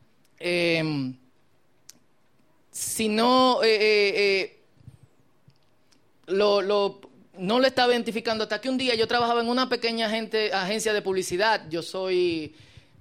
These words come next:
o era, porque no lo practico, publicista. Eh, y éramos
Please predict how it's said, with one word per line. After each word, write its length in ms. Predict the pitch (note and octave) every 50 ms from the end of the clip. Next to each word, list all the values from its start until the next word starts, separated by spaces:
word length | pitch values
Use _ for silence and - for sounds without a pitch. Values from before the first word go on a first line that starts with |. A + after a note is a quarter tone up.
| - - - _
o 380 | - - C#3 C3+ C3+ C3+ C#3 -
era, 340 | - D#3+ F3+ F#3+ F3+ E3+ D3+
porque 200 | C#3 D3 - D#3
no 100 | D3 D#3+
lo 80 | E3 E3
practico, 440 | E3 E3 D#3 - F3+ F3 F3 D#3 C3
publicista. 680 | C#3+ C#3+ C#3+ D3 C#3 - F#3 F3+ F3+ - C#3+ C#3 C#3 - - - - - - - - - - -
Eh, 460 | D3+ D#3+ E3 D#3+ D#3 D#3 D3+ C#3+ - -
y 120 | F3 F3
éramos 680 | F3+ G#3 A#3 A#3 A#3+ A#3+ A#3 - - - - - -